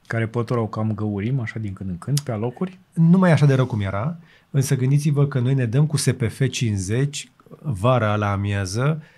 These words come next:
Speaker 2: uh, din cauza a unu la sută din acele ultraviolete. Deci soarele nostru este foarte puternic, uh, și trimite foarte multe tipuri de particule. Cele mai multe sunt oprite, slavă Domnului, de atmosferă.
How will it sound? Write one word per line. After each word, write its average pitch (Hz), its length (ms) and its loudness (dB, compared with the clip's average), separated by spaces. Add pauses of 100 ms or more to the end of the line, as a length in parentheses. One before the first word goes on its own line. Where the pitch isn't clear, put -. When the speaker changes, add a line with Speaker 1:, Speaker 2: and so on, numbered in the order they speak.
(280)
Speaker 2:
uh, 120 240 -2 (260)
din 117 200 0
cauza 135 400 2
a 120 80 2
unu 143 320 6
la 127 160 4
sută 143 320 0
din 104 180 0
acele 101 220 -2
ultraviolete. 98 640 -6
Deci 107 300 -8 (220)
soarele 135 320 2
nostru 127 300 2
este 120 160 -2
foarte 120 400 -2
puternic, 117 560 -4 (260)
uh, 123 200 0
și 139 480 2
trimite 147 340 4
foarte 165 340 0
multe 117 180 0
tipuri 104 280 -4
de 107 60 -2
particule. 123 460 -2
Cele 151 200 2
mai 131 120 2
multe 123 260 -2
sunt 113 360 -6
oprite, 127 340 -2
slavă 110 260 -4
Domnului, 110 260 -2
de 98 120 -6
atmosferă. 101 640 -8